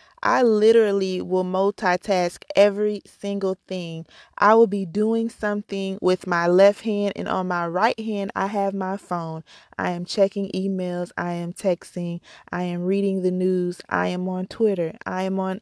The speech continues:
Instagram. I am checking, um, my different social media accounts for businesses and things like that. So,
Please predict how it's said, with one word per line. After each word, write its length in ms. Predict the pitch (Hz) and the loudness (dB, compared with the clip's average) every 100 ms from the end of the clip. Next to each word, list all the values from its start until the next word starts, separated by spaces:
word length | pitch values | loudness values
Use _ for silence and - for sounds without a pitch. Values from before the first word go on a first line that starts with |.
| - | -2
Instagram. 760 | 240 - - 180 170 165 160 - - - - | -2 -2 -10 -6 -6 -6 -8 -12 -20 -20 -8
I 180 | 185 190 | -2 0
am 300 | 196 190 190 | 2 0 -2
checking, 800 | - - 214 - 214 208 208 208 - - - - - | -2 2 2 2 -2 0 0 -2 -6 -16 -20 -20 -2
um, 580 | 190 196 196 190 185 185 - - | 2 4 2 0 -2 -4 -8 -6
my 720 | 185 185 185 185 185 180 175 | 0 2 2 2 2 0 -2
different 640 | 202 214 208 208 190 170 - | -2 -2 -2 -4 -4 -6 -12
social 400 | - - 214 - | -8 0 0 0
media 520 | 214 214 220 214 190 175 | 0 0 2 4 4 4
accounts 480 | 190 - 196 180 - | 2 0 0 0 -4
for 540 | - 185 185 180 180 180 | -2 2 4 6 6 4
businesses 920 | 170 196 240 226 202 - 180 170 165 | 4 4 4 0 -6 -4 -2 -2 -4
and 240 | - 185 | -6 -4
things 280 | - 196 196 | -2 -2 0
like 280 | 190 185 - | 2 0 0
that. 260 | 214 190 - - - - | 2 2 0 -8 -18 -20
So, 640 | - - 220 208 202 190 190 | -10 2 6 8 6 4 0